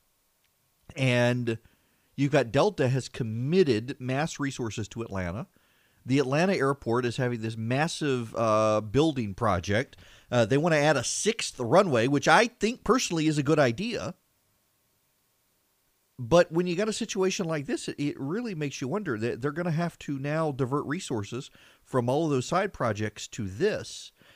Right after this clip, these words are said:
And not only that, but they're gonna have to make sure that the backup systems are located elsewhere. They made it really vulnerable for terrorists. And I gotta tell you, i-, i-, isis terrorists are paying attention.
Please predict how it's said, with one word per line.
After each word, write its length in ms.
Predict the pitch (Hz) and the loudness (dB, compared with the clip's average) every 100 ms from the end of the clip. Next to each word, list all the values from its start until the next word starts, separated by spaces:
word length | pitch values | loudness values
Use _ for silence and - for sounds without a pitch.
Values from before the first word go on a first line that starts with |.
| _ | _
And 120 | 123 123 | -4 0
not 180 | 190 | 0
only 240 | 240 180 127 | 0 -2 -2
that, 440 | 113 220 254 139 | 0 2 2 0
but 220 | 131 143 | 0 0
they're 140 | 160 156 | 0 -2
gonna 140 | 196 | 0
have 100 | 220 | -2
to 80 | 196 | -2
make 220 | 185 180 | -4 -6
sure 200 | - 190 | 0 0
that 180 | 175 170 | 0 -6
the 60 | 131 | 0
backup 520 | 139 160 - 160 - | 2 2 0 -4 -4
systems 540 | - 175 - 185 180 - | -6 -6 -2 -4 -4 -2
are 360 | 120 131 165 180 | 4 6 4 4
located 540 | 151 170 - 180 180 | 2 2 0 0 0
elsewhere. 480 | 190 294 - 302 185 _ _ _ _ _ _ _ _ _ _ _ | 0 -4 -8 -8 -8 _ _ _ _ _ _ _ _ _ _ _
They 140 | 170 185 | -4 0
made 200 | 208 196 | 2 2
it 100 | - | 0
really 420 | 139 196 226 202 | -4 -2 -2 -4
vulnerable 640 | 143 165 220 170 131 139 | 0 0 0 -2 0 -2
for 240 | 143 160 151 | -2 -6 -4
terrorists. 640 | - 214 220 120 - - | -2 -2 -2 -6 -10 -6
And 120 | 147 147 | -2 -2
I 80 | |
gotta 180 | 160 214 | -2 -4
tell 240 | - 208 196 | 0 0 2
you, 140 | 143 | 0
i-, 20 | |
i-, 540 | - 147 113 151 85 - _ _ | -2 -4 -2 -4 -6 -14 _ _
isis 760 | 135 - 139 - 175 - - - _ _ - | -2 -2 -4 -4 -6 -6 -16 -20 _ _ 0
terrorists 640 | 220 247 165 165 - 170 | 2 4 0 -2 -6 -8
are 60 | |
paying 240 | 165 202 175 | -2 -2 0
attention. 340 | 196 233 156 | -4 -4 -10